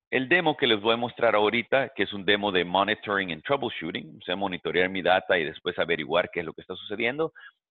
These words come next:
le voy a mostrar tres diferentes áreas. Primero, recibo una alerta, ya sea a través de email, ya sea a través de Slack, PagerDuty, eh, o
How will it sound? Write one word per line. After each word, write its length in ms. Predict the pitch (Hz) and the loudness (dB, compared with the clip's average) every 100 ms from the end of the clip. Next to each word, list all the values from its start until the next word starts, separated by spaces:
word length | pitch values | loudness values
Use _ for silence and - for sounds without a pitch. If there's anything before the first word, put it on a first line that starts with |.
| _ | _
le 120 | - | 0
voy 100 | 170 | 2
a 60 | 196 | 2
mostrar 340 | 170 - 139 | 0 0 -2
tres 140 | - 127 | 0 0
diferentes 500 | 117 101 92 87 85 | 0 -2 -2 -2 -2
áreas. 240 | 76 64 - | -2 -4 -4
Primero, 500 | 127 151 180 185 170 - - - | -2 2 2 2 0 -8 -20 -4
recibo 380 | 113 - 123 110 | -2 0 0 0
una 180 | 107 | 0
alerta, 480 | 92 90 - - - - _ | 2 2 0 -4 -8 -10 _
ya 180 | 107 - | -2 2
sea 460 | 104 101 98 98 - | 4 6 6 4 2
a 100 | 76 | 0
través 440 | - 80 80 85 - | 0 0 0 -2 -2
de 200 | 80 78 - | -2 -2 -4
email, 420 | 123 135 131 123 117 | 0 2 2 2 0
ya 120 | 90 | -4
sea 160 | - 76 | -2 -4
a 80 | |
través 320 | - 73 76 - | -2 -4 -4 -8
de 120 | 73 - | -14 -10
Slack, 320 | 107 120 120 - | 2 4 4 0
PagerDuty, 800 | - 123 120 113 107 110 107 104 101 - - _ | 0 0 0 -4 -2 0 0 -2 -6 -16 -20 _
eh, 440 | 85 80 76 76 76 80 - _ | -6 -4 -4 -6 -8 -14 -20 _
o 380 | 82 82 82 | -6 -2 -2